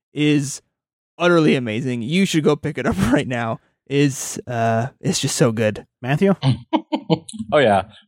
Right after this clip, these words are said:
Speaker 3: Rush right out into buying frenzy. This will be one of the rare times that you hear me sell you a book in the Batman universe with gusto and joie de vivre. This is awesome stuff.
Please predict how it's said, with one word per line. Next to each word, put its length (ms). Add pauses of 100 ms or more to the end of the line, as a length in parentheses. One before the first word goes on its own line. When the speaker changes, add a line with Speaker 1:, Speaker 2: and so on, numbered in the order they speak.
Speaker 3:
Rush 220
right 160
out 120
into 120
buying 320
frenzy. 480 (420)
This 240
will 200
be 140
one 200
of 120
the 80
rare 260
times 460
that 120
you 180
hear 200
me 460
sell 400
you 300
a 140
book 400 (100)
in 100
the 60
Batman 540
universe 640
with 240
gusto 520
and 260
joie 260
de 100
vivre. 360
This 160
is 300
awesome 340
stuff. 360